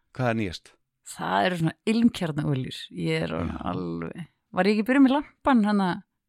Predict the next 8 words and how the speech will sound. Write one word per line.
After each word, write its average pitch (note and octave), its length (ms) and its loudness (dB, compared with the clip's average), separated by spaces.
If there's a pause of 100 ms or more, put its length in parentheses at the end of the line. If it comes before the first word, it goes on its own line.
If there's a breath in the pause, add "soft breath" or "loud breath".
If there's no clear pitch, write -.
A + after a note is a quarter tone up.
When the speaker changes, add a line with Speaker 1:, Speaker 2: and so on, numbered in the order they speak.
(140)
Speaker 2:
svona G#3 120 -4
olíulampa? A#3+ 640 2 (600)
Nei, F3+ 280 4
það D#3 160 2
verður E3+ 180 0
örugglega D#3+ 300 -6
eftir D3 240 -14
að D3 80 -14